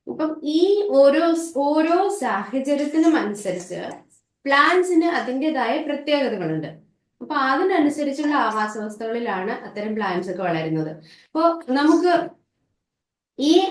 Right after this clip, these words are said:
ആവാസ വ്യവസ്ഥകൾ അനുസരിച്ച് അല്ലെങ്കിൽ ഈ plants-ിന്റെ പ്രത്യേകതകൾ അനുസരിച്ച് ടെറസ്ട്രിയൽ പ്ലാന്റ്സ്. അപ്പൊ ടെറസ്ട്രിയൽ പ്ലാന്റ്സ് എന്ന് പറയുമ്പോൾ നമുക്കറിയാം ആദ്യം തന്നെ നമ്മള്,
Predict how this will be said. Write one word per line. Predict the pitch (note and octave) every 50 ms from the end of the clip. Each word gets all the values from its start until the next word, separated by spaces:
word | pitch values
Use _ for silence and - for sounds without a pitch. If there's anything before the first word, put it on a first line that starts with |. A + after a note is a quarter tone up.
| - - -
ആവാസ | G#3+ A3 A3 A3 A3+ A#3 A#3+ - B3
വ്യവസ്ഥകൾ | G#3 F#3+ G3 F#3+ G3 G3+ G3+ F#3+
അനുസരിച്ച് | F3+ F3+ F3 - G3+ F#3 F#3+ B3
അല്ലെങ്കിൽ | C4 C#4+ D4+ D#4 D4+ C#4+ C#4+
ഈ | D4+ D#4 D#4
plants-ിന്റെ | C#4 G#3+ G3+ G3+ G3 G3+ - G#3+ G#3 A3 A3
പ്രത്യേകതകൾ | - G#3+ - - G3 F#3+ F#3+ F#3+ F#3 G3+ F#3+ F3
അനുസരിച്ച് | E3+ E3 E3+ E3 F3 F3 E3+ E3 A3+ B3+ A#3+ - A#3+
ടെറസ്ട്രിയൽ | A3+ A3+ C4+ C4+ - - - D#4+ E4+ E4+ F4 D4+ -
പ്ലാന്റ്സ്. | A#3+ - D3+ E3 E3 D#3+ - D3+ C#3+ - - _ _ _ _ _ _ _ _ _ _ -
അപ്പൊ | D4 C#4+ E4
ടെറസ്ട്രിയൽ | - D#4+ D#4+ D#4 D#4+ E4 E4 - F4+ F4+ F#4+ F#4 F4
പ്ലാന്റ്സ് | E4+ D4 C4 C4 C4+ C4+ C#4+
എന്ന് | C4+ C4+
പറയുമ്പോൾ | C4 B3 A3+ A3 A3 A3+ A#3+
നമുക്കറിയാം | A3+ A3 A3 G#3+ A3 A3 G3 G3 G3+ G3+ G3 G3
ആദ്യം | F3+ F#3+ G3+ G#3+ G#3+ A#3 B3 A#3 A3+
തന്നെ | G#3 G3 G3
നമ്മള്, | G3 F#3+ F#3 F#3 G3+ A3 A3+